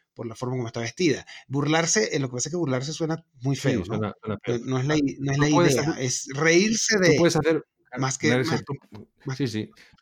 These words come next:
Speaker 2: Puedes hacer una
Speaker 1: Sí.
Speaker 2: referencia, a mí es de-, es delicado y a mí no me parece muy interesante, de una persona que sale y es calva. Pero la,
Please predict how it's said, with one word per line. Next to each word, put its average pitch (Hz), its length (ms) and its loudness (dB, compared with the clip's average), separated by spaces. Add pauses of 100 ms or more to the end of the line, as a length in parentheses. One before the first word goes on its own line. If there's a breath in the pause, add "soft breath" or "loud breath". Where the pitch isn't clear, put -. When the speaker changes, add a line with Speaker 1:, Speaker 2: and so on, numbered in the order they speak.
(120)
Speaker 2:
Puedes 170 180 2
hacer 160 120 2
una 151 100 4
Speaker 1:
Sí. 147 40 4
Speaker 2:
referencia, 131 640 2
a - 140 -8
mí 120 100 2
es 127 60 0
de-, 123 140 0
es 104 100 0
delicado 123 500 0
y 95 160 -2
a 85 100 -4
mí 104 120 0
no 120 100 2
me 113 100 2
parece 107 260 -4
muy 101 120 0
interesante, 90 680 -6
de 104 120 2
una 135 140 2
persona 131 280 -2
que 120 80 -2
sale 139 180 0
y 127 40 4
es 120 100 0
calva. 78 400 -8 (1200)
Pero 120 200 2
la, 113 180 2